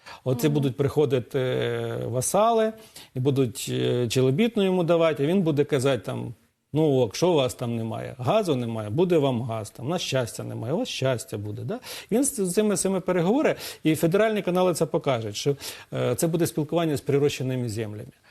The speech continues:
Speaker 1: Але ж питання до Путіна: а він же ж обіцяв на Донбас поїхати. От що не поїхати, е, по кожній цих областей?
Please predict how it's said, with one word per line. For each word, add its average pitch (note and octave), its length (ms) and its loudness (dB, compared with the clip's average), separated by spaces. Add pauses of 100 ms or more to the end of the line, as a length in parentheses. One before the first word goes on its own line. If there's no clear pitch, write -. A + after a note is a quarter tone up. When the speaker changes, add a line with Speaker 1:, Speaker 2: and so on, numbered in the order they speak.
(220)
Speaker 1:
Але C3+ 240 4
ж D3 100 -2
питання D3 680 0
до A#2+ 760 0
Путіна: C3 380 -2
а A#2+ 40 -4
він D#3+ 120 0
же E3 100 -2
ж D3+ 60 2
обіцяв D3+ 300 -2
на C3 80 -2
Донбас B2+ 360 -2
поїхати. A#2+ 420 -10 (1300)
От C3+ 280 -6
що - 300 0
не E3+ 120 2
поїхати, D3+ 640 0
е, A#2+ 260 0
по B2 160 0
кожній B2+ 400 0
цих C3+ 240 -2
областей? E3 520 0